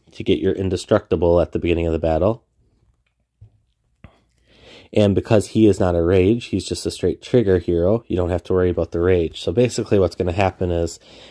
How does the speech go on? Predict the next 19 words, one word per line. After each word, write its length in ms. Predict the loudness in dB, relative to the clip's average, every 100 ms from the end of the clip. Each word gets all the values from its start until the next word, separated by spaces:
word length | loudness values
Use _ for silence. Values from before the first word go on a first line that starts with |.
| -18
Shinji's 500 | -2 0 2 2 0
gonna 220 | 2 2 2
be 220 | 2 0
kinda 280 | 0 2 4
your, 460 | 4 4 4 0 _ _ _ _ _ _ _ _ _ _ -12
um, 200 | -10 0
indestructible, 1000 | 2 2 2 2 2 0 4 4 2 -4 -20 -20 _ _ _
f-, 180 | -18 -8
and 160 | -2
this 160 | -2 -4 -10 _
works 180 | -2 0
for 120 | 2
Navy. 420 | 2 2 2 -2 -4 _ -20 -20 -20 _
Shinji 340 | 0 2 4 4
will 140 | 4
be 160 | 4 4
your 280 | 6 4 2
indestructible, 920 | 0 -4 0 -2 0 0 2 2 0
where 480 | 0 2 4 2